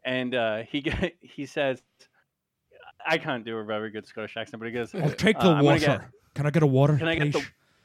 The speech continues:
Speaker 2: Give me a water,
Speaker 1: yeah,
Speaker 2: please.
Speaker 1: can I get a water?"
Speaker 2: Give me a
Speaker 1: Right?
Speaker 2: water."
Speaker 1: So
Speaker 2: That's more Irish,
Speaker 1: yeah,
Speaker 2: I guess.
Speaker 1: there you go. That was more Irish, but he goes, "Water. Can I get a water?" And they're like, "What?" And he's like, "Can I get a water?" And they're like, "What?" And he goes,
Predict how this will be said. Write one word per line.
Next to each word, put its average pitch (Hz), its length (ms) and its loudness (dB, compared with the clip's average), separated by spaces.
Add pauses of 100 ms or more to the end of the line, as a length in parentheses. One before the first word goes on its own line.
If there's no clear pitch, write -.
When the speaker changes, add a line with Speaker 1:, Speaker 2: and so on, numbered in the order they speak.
(220)
Speaker 2:
Give - 80 -6
me 240 80 6
a 202 40 8
water, 175 220 6
Speaker 1:
yeah, - 80 2
Speaker 2:
please. 190 60 2
Speaker 1:
can 180 100 4
I - 20 2
get 156 100 0
a 123 40 -4
water?" 123 500 -8
Speaker 2:
Give - 160 -2
me 302 80 8
a - 20 8
Speaker 1:
Right? 220 80 10
Speaker 2:
water." 202 320 6 (160)
Speaker 1:
So 147 420 0 (160)
Speaker 2:
That's 135 200 -4
more 135 160 0
Irish, 131 280 -2
Speaker 1:
yeah, 143 120 2
Speaker 2:
I 151 60 4
guess. 143 160 -2 (160)
Speaker 1:
there 156 100 0
you 135 60 -4
go. 110 200 -4 (100)
That 147 120 0
was 135 160 -4
more 127 180 0
Irish, 107 360 -4
but 123 200 -4
he 143 60 -10
goes, 131 260 -6 (220)
"Water. 123 480 -4 (160)
Can 135 80 -8
I 131 40 -4
get 135 80 -2
a 131 40 -2
water?" 120 380 -4
And 123 120 -8
they're 131 80 -4
like, 120 160 -2 (260)
"What?" 156 440 -2
And 139 80 -6
he's 135 140 -4
like, 131 100 -8
"Can 131 100 -12
I 127 40 -8
get 127 100 -4
a 120 40 -4
water?" 131 420 -2
And 127 140 -10
they're 127 80 -6
like, 117 240 -10
"What?" 175 280 0
And 156 100 -10
he 147 80 -4
goes, 139 260 -4